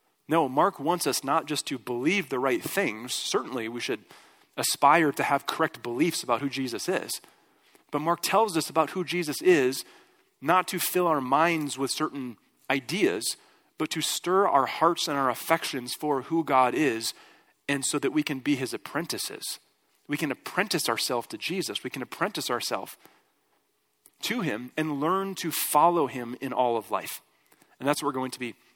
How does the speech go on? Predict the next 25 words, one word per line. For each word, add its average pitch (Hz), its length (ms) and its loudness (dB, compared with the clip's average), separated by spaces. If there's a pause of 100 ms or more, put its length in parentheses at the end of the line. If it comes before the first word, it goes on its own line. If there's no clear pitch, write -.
(600)
looking 135 300 -4
at 110 160 -2
over 135 220 -2
these 123 220 -4
next - 360 -4 (380)
number 120 320 -4
of 104 120 -6
months. 104 400 -6 (1040)
But 139 100 -6
today 180 240 6
what 165 140 6
I - 20 4
want 156 160 2
to 151 100 4
do 160 60 4
is 135 80 -4
close 170 320 2
our 139 80 2
time 139 540 0 (200)
by 135 140 0
coming 147 360 -2
to 147 200 -2
the 139 80 -4
communion 151 400 -4
table. 104 340 -8